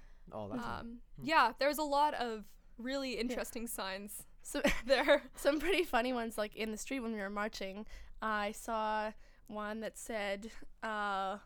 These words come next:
Speaker 3: uh, "We shall overcome." <laughs>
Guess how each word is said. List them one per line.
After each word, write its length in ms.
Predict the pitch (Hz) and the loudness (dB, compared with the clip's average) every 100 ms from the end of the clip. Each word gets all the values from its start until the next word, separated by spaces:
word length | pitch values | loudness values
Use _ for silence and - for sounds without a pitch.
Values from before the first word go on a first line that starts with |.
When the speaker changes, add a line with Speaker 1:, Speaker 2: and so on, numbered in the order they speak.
| - - - - - - 233 220 - - | -16 -18 -20 -20 -20 -18 -16 -16 -16 -6
Speaker 3:
uh, 380 | 226 226 208 196 | 0 2 2 2
"We 100 | 226 | -2
shall 280 | 220 226 208 | -4 -4 -2
overcome." 760 | 220 226 226 - 220 202 226 330 453 - - - | -4 -4 -6 -6 -4 -2 -2 -2 -4 -12 -20 0
<laughs> 300 | - - - | 2 6 6